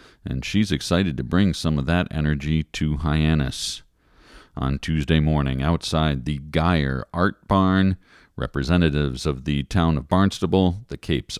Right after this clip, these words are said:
art community, and elected officials joined together in celebration of the Cultural Center's new mission to create a space for arts programming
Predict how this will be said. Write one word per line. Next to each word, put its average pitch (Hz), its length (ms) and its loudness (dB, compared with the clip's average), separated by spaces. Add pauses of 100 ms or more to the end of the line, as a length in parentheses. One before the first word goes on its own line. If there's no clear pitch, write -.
art - 280 -2
community, 98 680 4
and 95 280 -2
elected 92 460 -2
officials 73 680 -2
joined 90 340 0
together 73 420 0
in 71 140 -2
celebration 87 720 2
of 64 100 -4
the 73 60 -4
Cultural 87 420 0
Center's 82 460 0
new 104 160 6
mission 101 500 4 (580)
to - 120 -16
create 76 420 2
a 73 60 4
space 92 420 2
for - 320 -2
arts 110 320 0
programming 104 720 4